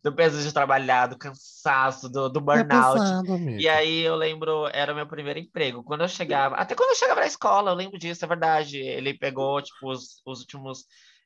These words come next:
Speaker 1: é, cinco anos da escola e o, e o início do, do meu, do meu trampo, né? Então, é, eu chegava na escola, eu chegava do serviço cansado, ele vinha correndo e tal.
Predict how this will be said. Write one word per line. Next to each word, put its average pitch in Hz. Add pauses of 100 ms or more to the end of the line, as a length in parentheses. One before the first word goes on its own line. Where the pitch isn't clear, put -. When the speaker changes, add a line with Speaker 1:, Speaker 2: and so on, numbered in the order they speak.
(120)
Speaker 1:
é, 127
cinco 151
anos 139
da 135
escola 139
e 165
o, 151
e 151
o 143
início 147
do, 147
do 139
meu, 139 (600)
do 135
meu 135 (100)
trampo, 147
né? 135 (300)
Então, 135 (360)
é, 131
eu 131
chegava 147
na 175
escola, 151
eu 143
chegava 143
do 151
serviço 143
cansado, 147
ele 135
vinha 143
correndo 143
e 135
tal. 139